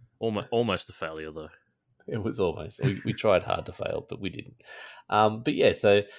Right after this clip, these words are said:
Speaker 2: they're going to be looking at more of those things that where you do, the more you do, the, the, these accommodations are there for that. So total missions and total this and total that, rather than making you play every single day or logging in, which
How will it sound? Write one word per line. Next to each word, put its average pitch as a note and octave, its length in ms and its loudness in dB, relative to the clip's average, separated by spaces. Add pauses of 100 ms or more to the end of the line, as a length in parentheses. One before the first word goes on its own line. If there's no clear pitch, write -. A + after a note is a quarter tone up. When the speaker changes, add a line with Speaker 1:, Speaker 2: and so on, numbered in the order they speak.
(240)
Speaker 2:
they're A2 100 6
going A#2 380 4
to A2+ 100 -4
be G#2 80 2
looking F#2+ 300 0
at - 80 -8
more F2+ 260 0
of D#2+ 60 -2
those E2+ 320 2
things E2+ 420 -10
that E2 200 -2 (380)
where F2 320 2
you F2+ 280 -2 (120)
do, F2+ 320 0 (140)
the F#2 160 -4
more F#2 220 0
you F2 180 0
do, F2 220 -2
the, E2 180 -8 (100)
the, F2 100 -4 (220)
these F2 280 -8
accommodations E2 560 -10
are D2+ 60 -16
there - 200 -8
for - 60 -16
that. - 260 -8
So - 300 -10 (120)
total E2 240 -4
missions F2 520 -16
and - 80 -20 (120)
total - 240 -14
this - 200 -18
and F#2 100 -20
total F2 200 -6
that, E2 140 -6
rather E2+ 260 -8
than E2+ 140 -16
making E2+ 300 -14
you F2 160 -8
play E2+ 360 0
every F2 240 -8
single - 260 -12
day E2+ 180 -4
or E2 60 -4
logging E2 400 -10
in, E2+ 160 -10
which - 280 -8